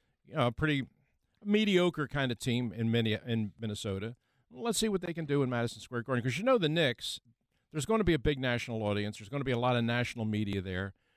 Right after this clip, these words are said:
Um, you know, James, and there's gonna be, it's not gonna be all that friendly 'cause, you know,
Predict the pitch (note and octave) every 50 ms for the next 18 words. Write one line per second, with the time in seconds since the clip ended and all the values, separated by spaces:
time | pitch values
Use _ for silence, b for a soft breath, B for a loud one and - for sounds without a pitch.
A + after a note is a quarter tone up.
0 | _ _ _ _ _ _ - A2+ A#2 A#2 A2+ A2+ A2+ G#2+ G#2+ G#2 - _ _ _
1 | - C#3+ D3 B2 A2 B2 D3+ D#3+ D#3+ - D3 D#3+ E3+ E3+ D#3+ F#3 G#3 G#3 G3+ F3+
2 | G3+ G#3 G3+ - - G#3+ A3+ A3+ - G#3 G3 E3+ F3 F3 F3 D#3+ C#3+ - _ -
3 | - _ _ _ _ - D3 E3 D#3+ D3+ D3+ C#3+ - - F3 F#3 G#3 E3+ F#2 F2
4 | F#2 - A#2 G#2 F#2 B2 C3+ B2